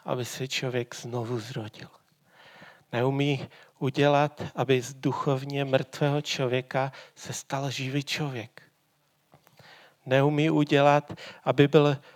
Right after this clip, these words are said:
proměněn zkažený lidský charakter na boží charakter. Neumí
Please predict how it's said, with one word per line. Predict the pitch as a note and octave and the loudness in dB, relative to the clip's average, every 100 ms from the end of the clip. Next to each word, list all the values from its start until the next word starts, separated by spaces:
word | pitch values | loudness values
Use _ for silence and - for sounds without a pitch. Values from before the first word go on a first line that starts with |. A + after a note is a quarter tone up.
| - _ _ _ _ | -20 _ _ _ _
proměněn | - - C#3+ C#3+ D3 D3 D3 D3 C#3+ - _ _ _ _ _ _ _ _ _ | -4 0 2 2 0 0 -2 -2 -4 -10 _ _ _ _ _ _ _ _ _
zkažený | - - - C3 C3+ D3 D3+ D3+ | -20 -18 -6 -2 0 0 0 0
lidský | C#3+ C#3 - - C#3+ | -2 -4 -8 -8 -8
charakter | - C3+ C3+ C3+ - D3 D3 C#3 - | -4 -2 -2 -4 -4 -4 -4 -6 -8
na | D3 D#3 | -4 2
boží | D#3+ D3+ C3 | 2 0 -4
charakter. | B2 C3 B2 A2 - C#3 - C#3 _ _ _ - - - - - | -8 -10 -10 -12 -16 -20 -18 -20 _ _ _ -20 -20 -20 -20 -6
Neumí | C3+ C#3+ D3 D3+ D3+ D3 | 0 2 2 0 0 -2